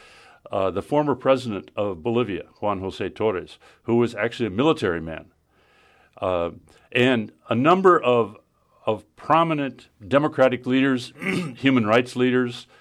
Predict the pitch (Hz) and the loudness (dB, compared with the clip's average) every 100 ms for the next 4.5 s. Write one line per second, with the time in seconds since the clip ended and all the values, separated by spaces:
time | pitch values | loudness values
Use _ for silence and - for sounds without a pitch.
0 | _ - 127 127 98 113 113 104 101 98 | _ -2 0 0 -2 0 -2 0 -2 -2
1 | 95 98 101 107 98 98 113 104 101 98 | -2 -4 -2 -2 -4 -8 -6 -4 -6 -8
2 | 95 87 90 110 92 104 110 104 - 110 | -8 -6 -6 -4 -2 -2 -4 -8 -8 -6
3 | 92 87 120 127 123 - _ - - - | -6 -6 -4 -4 -6 -20 _ -20 -20 -20
4 | _ 92 117 117 110 | _ -6 -2 -2 -6